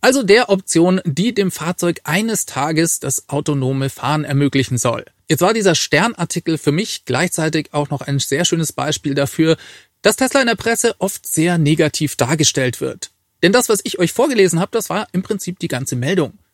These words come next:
Mehr Informationen gab es zu diesem Thema eigentlich nicht. Der Artikel war aber an dieser Stelle noch nicht fertig. Der ging weiter und das schauen wir uns kurz an. Der Stern schrieb, „Tesla Autopilot schon länger in der Kritik.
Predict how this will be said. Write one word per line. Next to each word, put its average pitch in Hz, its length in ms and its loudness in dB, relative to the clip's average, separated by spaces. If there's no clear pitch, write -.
Mehr 220 340 2
Informationen 175 1000 -2
gab 156 280 -10
es - 240 -6
zu - 80 -4
diesem 170 280 -2
Thema 156 360 -6
eigentlich 147 400 -2
nicht. - 360 0
Der 139 80 4
Artikel 262 320 0
war 214 120 0
aber 190 200 0
an 143 140 -2
dieser 262 300 -2
Stelle 185 360 -2
noch 156 160 -2
nicht 147 240 -2
fertig. - 540 -4
Der 180 120 2
ging 208 180 0
weiter 202 460 0
und 170 160 0
das 185 100 0
schauen 185 180 0
wir 180 80 4
uns 175 140 -2
kurz 175 220 0
an. 208 280 -2
Der 165 100 4
Stern 254 260 2
schrieb, - 400 -2
„Tesla 247 320 0
Autopilot 185 600 2
schon 185 180 2
länger 196 320 2
in 185 100 2
der 180 100 6
Kritik. - 480 -4